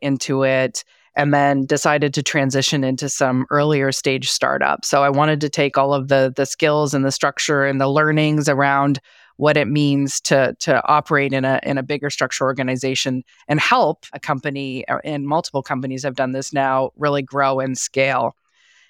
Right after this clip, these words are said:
And I think some of the things that I've learned and have, have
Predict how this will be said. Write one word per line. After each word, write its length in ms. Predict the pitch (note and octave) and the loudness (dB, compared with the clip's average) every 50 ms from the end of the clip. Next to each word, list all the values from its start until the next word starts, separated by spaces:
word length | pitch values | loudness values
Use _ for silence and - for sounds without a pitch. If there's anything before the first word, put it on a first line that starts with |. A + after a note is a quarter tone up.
| _ _ - | _ _ -2
And 400 | D3+ D3 C#3+ C#3+ C#3 C#3 C3+ - - | 0 2 2 2 2 2 0 -2 -2
I 140 | - D#3 D#3 | -2 -2 0
think 380 | D3 - F3+ F3 E3+ C#3 - - - F#2 - | 2 2 2 2 0 -2 -8 -14 -16 -12 -8
some 220 | - - F3 F3+ | 0 2 4 4
of 60 | F#3+ | 4
the 80 | F#3+ E3 | 4 4
things 280 | - D#3+ D#3+ D3+ D3 | 2 2 2 2 2
that 100 | D#3 C#3+ | 2 2
I've 240 | C#3+ C3 C3+ C3+ C#3+ | 2 2 2 0 2
learned 640 | D#3+ F#3+ G#3 G#3 F3+ D#3 D3 C#3+ C#3+ C#3+ C#3+ C#3 - | 2 4 4 6 4 4 4 2 2 0 0 -2 -2
and 180 | - D3+ C#3+ C#3 | 0 0 0 2
have, 260 | C#3 D3 D3+ C3+ C#3+ - _ - | 2 2 2 0 0 -6 _ -8
have 300 | C#3 C#3 C#3 C#3 C3 | -4 -2 -2 -2 -2